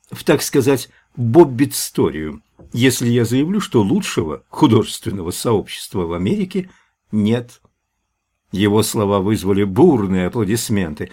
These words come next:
хотя, как заметил потом Уайерман, собравшиеся в зале люди могли знать, что Моне — это не Мане, но, вероятно, не отличили бы Джорджа Бэббита от Джона Боббита. Джордж Бэббит – главный герой романа Синклера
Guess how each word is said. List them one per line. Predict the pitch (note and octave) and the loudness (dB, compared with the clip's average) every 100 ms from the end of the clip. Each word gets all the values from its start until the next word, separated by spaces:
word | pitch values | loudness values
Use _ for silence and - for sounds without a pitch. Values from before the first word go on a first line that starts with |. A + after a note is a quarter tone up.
| - - | -18 -4
хотя, | C3 E3 | -2 -2
как | C3+ A#2 | -2 -2
заметил | C3 C#3 C3 B2 | -2 -2 -2 -4
потом | A2+ A2 C3 A#2 - - | -2 -2 0 -2 -6 0
Уайерман, | C#3 F#3 D3+ F2+ D#2 _ _ - | 2 2 0 -2 -6 _ _ -12
собравшиеся | A#2+ C3 D3+ D#3 - C3 - A#2+ | -4 -2 -2 -4 -4 -4 -2 -2
в | |
зале | A2+ B2+ A#2 | 0 0 0
люди | B2+ A2 | 0 0
могли | G2+ G2+ A2 | -2 0 -2
знать, | G2+ G#2+ | -2 -4
что | - G#2+ G2 - _ | -2 -2 -2 -4 _
Моне — | A#2+ A#2+ A2+ A2 B2+ - | 4 8 8 8 4 0
это | A#2+ A#2+ B2+ - | -4 -2 -4 -2
не | A2 A#2+ A#2 _ - | 0 0 -4 _ -2
Мане, | B2 G#2+ F2 E2 E2+ E2+ A2 _ _ - | 2 2 2 -4 -8 -8 -8 _ _ -2
но, | C3 | 2
вероятно, | A#2 A2 G#2 G2 F#2 G#2+ | 6 6 4 2 0 -2
не | G#2 | 0
отличили | G2+ A2 - C#3 A2 | -2 -4 -4 -2 -2
бы | F#2 F2+ - - - | 0 -2 -6 -20 -12
Джорджа | G2 A2+ A#2 F#2+ A2 G#2 A#2 | 0 4 4 4 0 0 -4
Бэббита | G#2 D#3 G#2 - A#2+ | 0 2 0 -4 -10
от | - G#2 - - | -4 -4 -4 -12
Джона | G2+ F#2+ A#2+ A2 A2 - | -8 0 2 4 0 -4
Боббита. | A2 C3 F#2 - - F#2+ D#2+ _ _ _ B2 | -2 0 0 -2 -12 -14 -14 _ _ _ -8
Джордж | G#2+ G#2+ - A#2 | 0 0 -2 -2
Бэббит – | G#2+ G2 F#2 - | -2 -2 -12 -14
главный | G2+ G2+ F#2 F#2 | -6 -6 -6 -6
герой | F#2 F#2+ F2+ | -6 -4 -4
романа | F#2 F#2 F2+ | -6 -6 -12
Синклера | - G#2 F2 F2+ F#2+ | -12 -12 -12 -10 -10